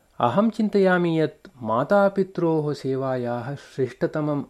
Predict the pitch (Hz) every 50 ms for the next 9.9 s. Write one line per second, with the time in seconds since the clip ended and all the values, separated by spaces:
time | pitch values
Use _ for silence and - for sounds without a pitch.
0 | _ - 143 185 214 247 254 240 - - 175 151 143 135 135 147 165 160 131 110
1 | 107 123 - - - - - - - _ _ _ _ _ _ _ _ _ _ _
2 | _ _ _ _ _ _ _ - 123 135 170 190 190 185 190 185 190 156 147 147
3 | 139 143 143 139 131 131 127 117 110 107 107 131 156 185 214 - _ _ _ _
4 | _ _ _ _ _ _ _ _ _ _ _ _ - 131 127 165 202 208 208 190
5 | 175 151 127 - - 110 - 117 117 113 110 113 143 196 208 151 123 170 190 -
6 | _ _ _ _ _ - 139 135 131 135 190 190 202 208 190 - - 135 127 135
7 | 160 185 196 196 - 220 208 - - - 147 135 131 127 117 175 185 156 120 165
8 | 160 - _ _ - - 123 123 127 - - _ - 180 160 139 123 120 120 127
9 | 151 170 160 _ _ _ _ - - - - - 143 123 113 107 107 120